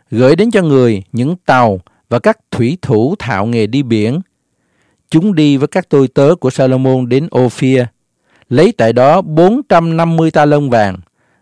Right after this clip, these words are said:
và trở về cho vua Salomon. Chương chín.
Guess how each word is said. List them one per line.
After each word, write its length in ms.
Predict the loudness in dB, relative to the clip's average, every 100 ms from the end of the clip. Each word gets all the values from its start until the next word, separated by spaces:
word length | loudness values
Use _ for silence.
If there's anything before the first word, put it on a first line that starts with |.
| _
và 100 | -6 -4
trở 260 | -2 0 2
về 340 | 2 0 -4 _ _ -4
cho 120 | -2
vua 240 | 0 -2
Salomon. 600 | -2 -2 -2 -2 -2 -2 -6 _ _ _ _ _ _ _ _ _ _ _ _ -18 _ _ _ _ _ _ _ _ _ _ _ -4
Chương 240 | -2 -2
chín. 320 | -4 -4 -4